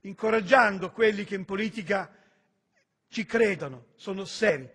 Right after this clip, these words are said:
sono bravi, i-, la gestiscono con passione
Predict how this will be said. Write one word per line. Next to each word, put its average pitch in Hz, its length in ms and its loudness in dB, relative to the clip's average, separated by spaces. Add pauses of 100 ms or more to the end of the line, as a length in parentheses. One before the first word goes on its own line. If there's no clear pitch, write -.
(120)
sono 190 320 -10
bravi, 151 600 2 (640)
i-, 196 400 -12
la 226 140 4
gestiscono 226 720 -2
con 226 220 -6
passione 277 720 -2